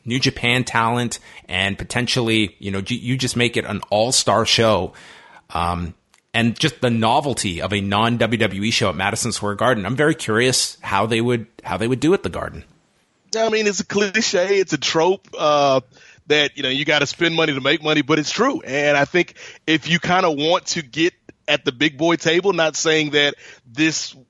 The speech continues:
Speaker 2: single event would put Ring of Honor in any type of equal footing with the W W E, but if you wanna be, you know, in the discussion, in the, in the atmosphere, uh, around, you know, some of these T V deals and, and, and some of these,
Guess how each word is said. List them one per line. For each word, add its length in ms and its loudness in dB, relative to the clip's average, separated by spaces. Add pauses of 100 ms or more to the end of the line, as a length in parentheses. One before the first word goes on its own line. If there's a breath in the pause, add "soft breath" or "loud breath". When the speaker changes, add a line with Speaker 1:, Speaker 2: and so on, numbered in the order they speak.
Speaker 2:
single 520 0
event 340 -2
would 340 0 (300 loud breath)
put 160 0
Ring 240 2
of 80 2
Honor 380 2
in 200 2
any 280 2
type 320 0
of 200 -2 (240)
equal 240 -4
footing 280 2
with 100 0
the 80 -6
W 240 2
W 200 0
E, 160 -2 (680 loud breath)
but 180 2
if 100 -2
you 100 -4
wanna 260 2
be, 480 0 (240 soft breath)
you 100 -6
know, 240 4
in 140 2
the 80 2
discussion, 540 0
in 180 2
the, 320 2
in 80 2
the 160 4
atmosphere, 760 0
uh, 320 2
around, 480 2 (300 loud breath)
you 100 -2
know, 100 4
some 200 0
of 40 2
these 220 0
T 140 0
V 140 -2
deals 440 4
and, 120 2
and, 160 0
and 200 0
some 180 2
of 80 2
these, 440 2